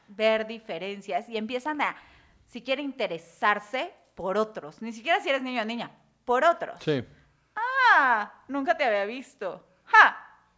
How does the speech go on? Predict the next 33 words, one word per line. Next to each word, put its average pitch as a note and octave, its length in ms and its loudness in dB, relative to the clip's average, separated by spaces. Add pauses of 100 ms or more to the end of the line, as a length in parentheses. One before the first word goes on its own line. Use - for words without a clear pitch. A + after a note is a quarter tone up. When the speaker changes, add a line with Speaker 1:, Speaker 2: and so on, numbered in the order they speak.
(500)
Speaker 1:
tienes", D4 400 -6 (440)
y G3+ 60 -12
empiezan A3 420 -10
a F3 40 -12
buscar, D#3+ 280 -18 (140)
"¿tienes A#3+ 420 -10
algo A#3 360 2
diferente F3 520 -12
a D3+ 40 -10
mí?". E3+ 260 -16 (460)
Speaker 2:
Claro. G2 260 -10 (100)
Speaker 1:
Y E4+ 100 -8
entonces G#4 320 -4 (100)
los D4 100 -4
niños C#4 260 -6
se D4 120 -14
investigan. E3+ 600 -12 (160)
"¿Tienes B3 280 -12
dos A3 160 -18
orejas? G3 480 -10
Tengo F4+ 180 -16
dos E3 220 -12
orejas. G#3+ 320 -14
¿Tienes G#3+ 200 -18
una A#3 140 -10
nariz? G3+ 320 -16
Tengo F#4 220 -20
una G3 140 -14
nariz. E3+ 340 -18 (480)
¿Tienes A3+ 500 -2
esto? G3+ 420 -2 (560)
No E4 140 0 (180)
tengo F#4+ 540 6